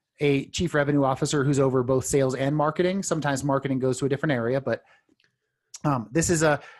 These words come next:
a, obviously a big position i-, in a tech companies, especially.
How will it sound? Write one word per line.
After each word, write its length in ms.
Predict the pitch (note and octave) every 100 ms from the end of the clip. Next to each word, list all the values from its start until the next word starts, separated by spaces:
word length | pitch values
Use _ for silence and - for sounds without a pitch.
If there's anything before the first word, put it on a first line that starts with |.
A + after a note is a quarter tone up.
| -
a, 40 | - -
obviously 400 | - D#3+ D#3+ D#3
a 140 | A#2+ A#2+
big 220 | C3+ -
position 480 | C#3 B2+ C3+ C3+ B2+
i-, 200 | B2+ B2
in 100 | C3+
a 60 | B2
tech 240 | - C#3+
companies, 320 | - B2+ B2 A#2
especially. 640 | - C3 B2 B2 A#2+ A2+